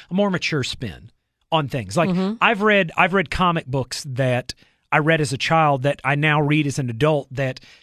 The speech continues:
Speaker 1: you'll put a char-, you'll put a writer like Garth Ennis or someone like that that has a very mature take on it. But it's not to the point that I think it sullies the source material or hurts my memory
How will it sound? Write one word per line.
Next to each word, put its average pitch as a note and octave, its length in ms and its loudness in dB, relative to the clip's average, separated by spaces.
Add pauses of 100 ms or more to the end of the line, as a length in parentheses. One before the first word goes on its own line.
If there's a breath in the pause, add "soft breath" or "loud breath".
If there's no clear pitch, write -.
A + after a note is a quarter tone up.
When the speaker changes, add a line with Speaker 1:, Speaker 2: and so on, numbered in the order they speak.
Speaker 1:
you'll E3+ 100 0
put E3 140 -4
a D#3 40 -2
char-, D#3+ 360 -2
you'll D#3+ 160 -2
put E3+ 160 -4
a - 20 0
writer C#3+ 340 -2
like A#2 220 -8
Garth B2+ 300 -6
Ennis C3 440 -6 (100)
or A2+ 460 -6 (280 soft breath)
someone G3+ 280 0
like E3 220 -2
that C#3+ 320 -4
that C3 200 -6
has D#3 220 -2
a D3+ 80 0
very D3 360 0
mature D3 340 -2
take B3+ 320 -2
on G2+ 160 -10
it. F2 160 -16 (460 loud breath)
But C#3 180 4
it's F3 160 -4
not F#3 280 2
to - 60 -8
the D#3 120 -2
point G#3+ 320 -2
that D3 100 0
I C#3+ 100 2
think D3+ 300 -4
it D3 160 -4
sullies E3+ 580 0
the B2 80 -2
source G3 440 -2
material C3+ 520 -2 (380 loud breath)
or E3+ 140 2
hurts G3 400 0
my D3+ 140 2
memory D3 580 0